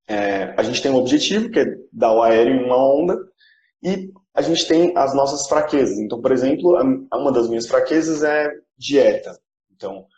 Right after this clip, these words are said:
pra que eu consiga executar o meu objetivo, que eu consiga alcançar o meu objetivo, eu preciso ter uma dieta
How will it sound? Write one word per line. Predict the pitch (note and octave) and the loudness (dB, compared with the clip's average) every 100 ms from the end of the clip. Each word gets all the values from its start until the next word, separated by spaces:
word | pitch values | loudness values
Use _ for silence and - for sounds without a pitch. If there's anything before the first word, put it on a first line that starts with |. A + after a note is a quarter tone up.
| _ _ _ _ _ _ _ _ _ _ | _ _ _ _ _ _ _ _ _ _
pra | - F#3+ | -2 0
que | G3 | 2
eu | F3 | 2
consiga | D#3 C3+ - F#3 D#3+ B2 | 2 0 -4 0 4 4
executar | A#2+ B2+ B2 B2 - G#2+ | 4 2 0 -4 -2 -2
o | G#2 | 0
meu | A2 | -2
objetivo, | A2 B2 C3 G#3 E3 - | -2 -2 -2 -2 -2 -2
que | |
eu | A#2 | -6
consiga | B2 - D3+ | -6 -6 -2
alcançar | C#3 A#2+ A#2 | -2 -2 -6
o | A2 | -6
meu | A2+ | -6
objetivo, | A#2+ F#3+ E3 C3 | -8 -10 -10 -4
eu | |
preciso | D3 E3+ E3+ F3+ - | -4 -4 -8 -12 -6
ter | D#3+ | -2
uma | E3+ F3 | 0 0
dieta | F3+ D3+ - - | 2 0 0 -4